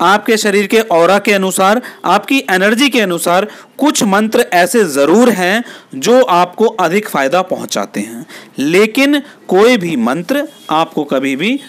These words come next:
नुकसान नहीं पहुंचाएगा। कोई ज्योतिष उपाय, कोई तांत्रिक उपाय तो नुकसान पहुंचा सकता है, लेकिन कोई भी मंत्र किसी देवी देवता की स्तुति के लिए होता है,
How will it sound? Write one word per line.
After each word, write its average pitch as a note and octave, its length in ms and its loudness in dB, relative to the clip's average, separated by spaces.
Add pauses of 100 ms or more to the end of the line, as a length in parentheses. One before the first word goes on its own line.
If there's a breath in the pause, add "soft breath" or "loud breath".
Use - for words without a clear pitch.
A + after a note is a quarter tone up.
(120)
नुकसान F3 600 -2
नहीं C#3+ 340 -4
पहुंचाएगा। A2+ 720 -8 (600 loud breath)
कोई D4 460 2 (200)
ज्योतिष G3+ 480 0
उपाय, A3 360 2
कोई A3 200 2
तांत्रिक E3+ 560 -2
उपाय F3+ 460 0 (260 loud breath)
तो E3 60 -2
नुकसान E3+ 400 -2
पहुंचा D3+ 380 -4
सकता G#3+ 360 -2
है, F#3+ 220 -2 (300 loud breath)
लेकिन A3 440 0
कोई G#3 220 2
भी A3 160 -2
मंत्र F#3 460 -4 (260 loud breath)
किसी F#3+ 260 -4
देवी D#3+ 320 -2
देवता E3 360 -2
की E3 160 -8
स्तुति G3 380 -4
के G3 140 -2
लिए G3 160 -2
होता D3 300 -2
है, F3 240 -2